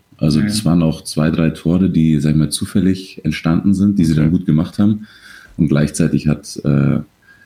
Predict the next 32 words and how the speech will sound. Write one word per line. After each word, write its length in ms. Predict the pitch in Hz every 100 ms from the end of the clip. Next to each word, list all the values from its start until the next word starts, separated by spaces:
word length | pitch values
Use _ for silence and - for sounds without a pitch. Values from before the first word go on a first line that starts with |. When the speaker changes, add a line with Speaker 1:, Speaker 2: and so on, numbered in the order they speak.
| _ _
Speaker 1:
hat 220 | - 69 -
City 480 | - 80 - 76
auch 300 | - 69 -
ein, 240 | - 76 78
zwei 200 | - 78
liegen 260 | 76 85
lassen, 340 | 78 78 - 71
wo 40 |
du 120 | 71
sagst, 320 | 67 67 67 -
wow. 240 | - 50 - _ _ -
<laughs> 60 | - - - - - - - - - _ _
Speaker 2:
Ja, 260 | 104 101 107
vor 100 | 110
allem 140 | 110
Sterling 640 | - 104 110 101 98 - - - - - _ _ _ -
hatte 200 | 98 104
kurz 720 | - 107 104 - - - - - -
vor 240 | 107 113
dem 240 | 113 104 101
zwei 340 | - 101 127
eins, 400 | 127 117 - -
war 220 | 107 110
es? 320 | 139 - - -
Nee, 120 | 123
es 120 | 110
war 80 | 110
nach 200 | 113 120
dem 140 | 113 113
zwei 240 | 113 120
eins, 380 | 131 147 - - -
oder? 180 | 120 139